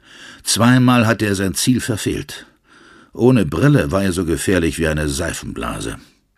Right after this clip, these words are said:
Als er die Brücke erreichte, hatte sich der Mann mit dem Messer bereits in die Büsche geschlagen, während sein Komplize so verschreckt war, dass er sich nicht von der Stelle rührte. Niemans schlug ihm mit dem Revolver gegen die Kehle,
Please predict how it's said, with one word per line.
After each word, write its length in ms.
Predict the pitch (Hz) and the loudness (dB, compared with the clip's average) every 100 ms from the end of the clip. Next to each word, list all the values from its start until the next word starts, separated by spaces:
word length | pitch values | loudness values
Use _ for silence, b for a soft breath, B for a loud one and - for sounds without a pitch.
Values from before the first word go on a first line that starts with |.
| _ _ _ _ B B B B | _ _ _ _ B B B B
Als 160 | - 67 | -6 -2
er 60 | 76 | 0
die 100 | 80 | 0
Brücke 280 | 92 - | 0 2
erreichte, 540 | 101 90 90 90 - 98 | 2 4 2 0 0 0
hatte 160 | 98 | 2
sich 160 | 92 90 | 0 0
der 100 | 90 | 2
Mann 220 | 95 98 | 2 4
mit 140 | 101 95 | 2 2
dem 120 | 87 | 0
Messer 240 | 98 110 | 0 0
bereits 320 | 87 92 98 | 0 0 0
in 100 | - | 0
die 100 | 90 | -4
Büsche 300 | 82 - - | -2 -4 -4
geschlagen, 520 | - - - 80 78 73 B B | -8 -8 -6 -6 -6 -8 B B
während 220 | 92 101 | 0 0
sein 160 | 104 101 | 0 0
Komplize 560 | 107 98 120 143 120 | -2 0 2 2 2
so 160 | 90 135 | 4 4
verschreckt 600 | - 87 - 120 131 - | 4 -2 0 0 0 -2
war, 240 | 90 107 98 B B B | 0 0 -2 B B B
dass 160 | - 98 | -6 -4
er 80 | 107 | -2
sich 160 | 104 | 0
nicht 180 | 117 98 | -2 -2
von 120 | 127 | 0
der 80 | 117 | 0
Stelle 340 | 107 123 87 60 | -2 -2 -2 -4
rührte. 320 | 60 - - _ _ _ _ b b b b b | -8 -8 -14 _ _ _ _ b b b b b
Niemans 420 | 104 104 123 135 | 0 6 6 6
schlug 340 | - 131 135 135 | 4 4 4 4
ihm 100 | 120 | 2
mit 120 | 117 | 2
dem 80 | 110 | 2
Revolver 460 | 110 110 120 117 | 2 2 4 4
gegen 220 | 104 104 | 2 0
die 100 | 107 | -2
Kehle, 420 | 98 - 71 - | -2 -2 -2 -4